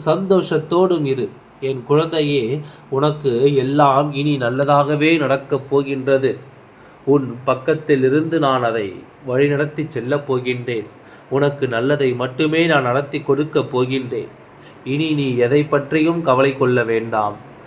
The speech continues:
உனக்கானவற்றை எல்லாம் உன்னிடம் வந்து சேரும் பொழுது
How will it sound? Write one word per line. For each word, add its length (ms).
உனக்கானவற்றை 1000
எல்லாம் 520
உன்னிடம் 300
வந்து 280
சேரும் 460
பொழுது 560